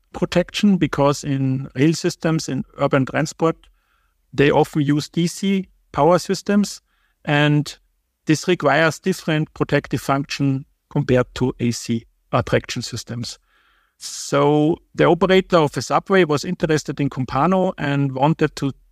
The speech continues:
test the so-called D I D T function. So that's the raise of the current over time. So the faster the current raises, yeah, if, if the current rises faster than a certain amount, then the relay trips. And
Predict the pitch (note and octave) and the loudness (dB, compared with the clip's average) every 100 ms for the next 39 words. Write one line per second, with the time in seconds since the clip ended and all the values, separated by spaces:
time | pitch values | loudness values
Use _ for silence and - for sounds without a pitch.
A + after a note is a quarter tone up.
0 | - C#3+ C3+ - C3 - C3+ C#3+ - C3 | -2 -2 -2 -4 -6 -4 -2 -2 -2 2
1 | C3 C3+ - - E3 E3+ C3 C#3 C#3 C#3 | 2 2 -2 -6 -2 0 2 2 0 -4
2 | - F#3 - C3+ C3+ - E3 - C#3 C#3 | -2 -2 -2 -2 -4 -2 -2 0 0 0
3 | C3+ - C#3+ B2 A2+ B2+ E3 F#3 - - | -2 0 -2 0 2 2 4 0 -4 -10
4 | C#3+ - - C#3 C3+ C#3 A#2+ C3+ B2 A#2+ | -4 -2 -2 0 0 0 -2 -2 -2 -2
5 | - A#2+ A#2+ - A#2+ B2+ - C3 D3+ E3 | -4 -4 -4 -4 -4 -4 -4 0 0 0
6 | D3 C#3+ D3 C#3 C3+ B2+ C#3+ D#3+ E3+ - | -4 -2 0 0 -2 -2 -2 0 -4 -6
7 | - _ _ _ _ _ - B2+ A#2 - | -12 _ _ _ _ _ -2 0 0 -2
8 | E3 - D#3 - - E3 E3 C#3+ D3+ E3+ | -2 0 -2 0 2 2 2 2 2 0
9 | C#3+ - E3 E3+ E3+ - E3 D3 C#3+ - | -4 -12 -4 0 0 0 -2 -2 -4 -2
10 | D3 D3 - D3+ C#3 C3 D3 F#3+ - - | -2 0 0 -2 0 0 2 2 -2 -2
11 | C#3+ C3+ B2 C3 B2+ A2+ - B2 - - | 0 2 2 2 0 -4 -6 -8 -8 -14
12 | - _ _ _ _ _ _ _ C#3 C3+ | -16 _ _ _ _ _ _ _ -4 -4